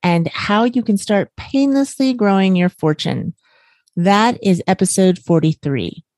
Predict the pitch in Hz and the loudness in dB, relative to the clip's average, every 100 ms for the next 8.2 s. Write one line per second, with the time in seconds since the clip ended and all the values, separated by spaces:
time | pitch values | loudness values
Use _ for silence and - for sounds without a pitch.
0 | _ _ _ _ _ _ _ _ _ _ | _ _ _ _ _ _ _ _ _ _
1 | - 185 185 180 196 269 269 185 156 160 | -2 0 2 2 2 0 -2 -2 -2 0
2 | 170 170 170 175 175 175 - 190 196 240 | 0 2 2 2 2 0 -2 -2 0 0
3 | 220 175 - - 180 190 220 262 269 _ | 0 -2 -2 0 2 2 2 0 -4 _
4 | - - 185 180 170 160 156 - 208 208 | -8 -2 0 2 0 0 -2 -4 -2 -2
5 | - 190 185 196 220 208 175 165 - 285 | 0 0 0 2 0 0 0 -2 -2 -4
6 | - - 165 151 - 156 - 147 147 185 | -2 -2 -2 -2 -4 -6 -2 -2 0 2
7 | 190 190 165 156 156 151 147 143 147 143 | 4 2 0 0 0 2 0 0 -2 0
8 | 147 139 | -2 -2